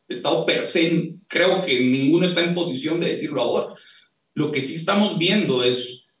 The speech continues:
una serie de hechos que en su conjunto pueden llevar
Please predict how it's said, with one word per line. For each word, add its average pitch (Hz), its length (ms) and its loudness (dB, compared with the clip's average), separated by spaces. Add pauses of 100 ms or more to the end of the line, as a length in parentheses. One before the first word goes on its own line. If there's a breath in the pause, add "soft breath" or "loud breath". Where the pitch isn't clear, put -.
una 143 220 0
serie 202 460 4
de - 280 4
hechos - 460 -4
que 120 160 -6
en 127 80 -6
su 262 320 2
conjunto 240 580 2 (280)
pueden 190 360 4
llevar - 540 0